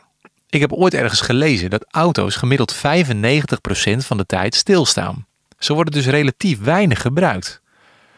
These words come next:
Duurzaamheid gaat uiteindelijk over hoe we zorgen voor een fijne leefomgeving. Als je nadenkt over wat voor invloed auto's op ons leven hebben, zou je dus niet alleen naar de uitstoot moeten kijken, maar ook naar de ruimte die ze innemen.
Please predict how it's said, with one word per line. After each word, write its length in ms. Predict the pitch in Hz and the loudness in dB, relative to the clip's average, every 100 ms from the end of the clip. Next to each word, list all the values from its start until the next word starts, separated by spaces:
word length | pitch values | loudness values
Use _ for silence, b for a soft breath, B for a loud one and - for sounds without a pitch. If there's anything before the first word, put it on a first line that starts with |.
| b b b b b | b b b b b
Duurzaamheid 680 | 139 214 233 117 90 101 - | 2 4 4 2 -2 -4 -4
gaat 140 | - | -2
uiteindelijk 680 | 135 - 180 196 101 123 - | -2 0 0 2 0 -2 -2
over 200 | 131 123 | -2 0
hoe 120 | 127 120 | 0 0
we 80 | |
zorgen 400 | 101 110 170 175 | 0 2 2 2
voor 120 | 113 104 | 0 -2
een 100 | 92 | -2
fijne 440 | - 123 143 135 | -2 0 2 2
leefomgeving. 920 | 110 110 92 92 92 90 90 87 104 b b b b b b b b | 4 2 0 -6 -4 -4 -4 -6 -8 b b b b b b b b
Als 160 | 131 | 0
je 80 | 143 | 2
nadenkt 580 | 151 196 208 101 113 - | 4 4 2 0 -2 -2
over 200 | 123 127 | 0 -2
wat 160 | 127 | -4
voor 160 | - - | -6 -6
invloed 380 | - 175 127 113 | 2 2 2 -2
auto's 420 | - 165 160 110 | 0 2 2 -2
op 140 | 110 110 | -2 -4
ons 140 | 95 | -2
leven 420 | 95 117 160 - | 0 2 0 -2
hebben, 400 | 87 95 196 190 - | -4 -4 -4 -8 -4
zou 180 | 120 | 0
je 60 | 117 | 2
dus 100 | 120 | 2
niet 180 | 156 156 | 2 2
alleen 220 | 104 104 | 0 0
naar 100 | 95 | -2
de 120 | - | -2
uitstoot 520 | - 151 165 110 101 | 0 0 2 0 -2
moeten 180 | 104 98 | -4 -4
kijken, 420 | - 95 98 170 214 | -2 -4 -2 -4 -2
maar 160 | 127 | -2
ook 160 | 120 139 | 0 0
naar 160 | 120 107 | -2 0
de 100 | 113 | 0
ruimte 420 | 156 180 127 104 | 2 2 2 0
die 120 | 95 | -2
ze 120 | 110 | -2
innemen. 540 | 104 95 90 87 104 | -2 -2 -2 -4 -8